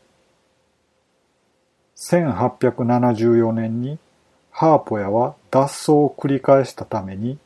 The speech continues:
終身刑を宣告されました。その後、終身刑の間、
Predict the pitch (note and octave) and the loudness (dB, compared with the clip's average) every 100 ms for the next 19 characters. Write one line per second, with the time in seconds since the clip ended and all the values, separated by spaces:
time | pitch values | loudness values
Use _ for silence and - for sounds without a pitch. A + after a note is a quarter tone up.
0 | _ _ _ _ - - E3 D#3+ - D#3+ | _ _ _ _ -10 2 4 4 0 -4
1 | C3 - B2+ C#3 D#3+ - B2+ A2+ B2 - | -4 0 2 4 2 0 -2 0 -2 -2
2 | - A2 F#2+ F#2 - - - _ _ _ | -4 -4 -4 -10 -14 -20 -20 _ _ _
3 | _ _ _ _ _ _ _ _ _ - | _ _ _ _ _ _ _ _ _ -18
4 | - C#3+ D3+ D3+ D3 A2+ G#2 C3 _ _ | -6 -2 0 2 0 -2 -4 -6 _ _
5 | _ _ _ - - E3 E3 - E3+ C3 | _ _ _ -14 2 6 6 4 -2 -2
6 | - G#2+ G2 G#2+ A2 G#2 G#2 G#2 | -4 -4 -4 -2 -2 -2 -4 -8